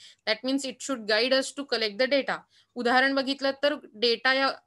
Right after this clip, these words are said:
एक्झाम्पल मध्ये कुणाचा कलेक्ट करायचा आहे? Children of the year between five to eighteen with ment-, अ, with parents with mental issue and with parents with no mental issue अशा प्रकारे. हम्म? Then there is set of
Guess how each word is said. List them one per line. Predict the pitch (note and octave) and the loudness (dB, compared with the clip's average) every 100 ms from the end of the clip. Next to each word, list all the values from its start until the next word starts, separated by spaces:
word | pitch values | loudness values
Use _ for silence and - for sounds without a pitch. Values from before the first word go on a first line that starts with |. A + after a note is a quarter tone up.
| - - | -14 -8
एक्झाम्पल | G3+ G3 C#4 C4 C4+ | -8 0 0 2 -2
मध्ये | C4+ C#4+ | 0 -2
कुणाचा | C#4+ C4+ C#4+ D#4 | -2 -2 0 0
कलेक्ट | D4+ C#4 C4+ | 0 -2 -2
करायचा | B3 A#3 A3+ | -2 0 0
आहे? | A#3 B3 - - _ _ - D4 | -4 -6 -16 -20 _ _ -4 0
Children | C#4+ C4+ D#4 C#4+ | 0 2 2 0
of | B3+ | 2
the | C4+ B3+ A#3+ | 0 0 0
year | B3+ C4+ | 2 2
between | A#3 - B3 B3 - | -4 -4 -4 -4 0
five | G#3+ A3+ - C4+ | 0 0 -6 -8
to | A#3+ | -4
eighteen | A#3 G#3 F3 - _ _ _ _ | -4 -4 -8 -14 _ _ _ _
with | G#3 C#4 - B3 | -4 -4 -2 -2
ment-, | B3 A#3+ | 0 0
अ, | B3 B3 | 0 0
with | A3+ B3+ - | -2 -6 -2
parents | A#3+ A3+ B3 C#4+ - - _ _ _ _ | 0 2 0 -4 -8 -14 _ _ _ _
with | B3 B3 B3 | -8 -4 -4
mental | A#3+ B3+ C4 | -2 -2 -2
issue | B3 D4+ F#4+ _ _ _ - | -4 -6 -8 _ _ _ 2
and | A3+ A3+ A#3 - _ _ - | 4 4 -2 -14 _ _ -8
with | B3 _ | -8 _
parents | A#3 A3+ B3+ B3+ | 0 2 0 -2
with | C#4 C#4 A#3+ | -8 -8 -4
no | A#3+ B3 | -2 0
mental | A3 G3+ F3+ | -2 -4 -6
issue | E3 - - _ _ _ | -8 -12 -20 _ _ _
अशा | A3+ G#3+ A3 | -4 0 -2
प्रकारे. | G3 F#3 F3 E3 | -2 -4 -6 -10
हम्म? | _ _ A#3+ E4+ - - _ | _ _ -6 -6 -8 -20 _
Then | C4+ C#4+ | 0 4
there | C#4+ C#4 D#4 | 4 4 2
is | D#4+ - | -2 -2
set | C#4 C#4 | 0 2
of | D4+ | 0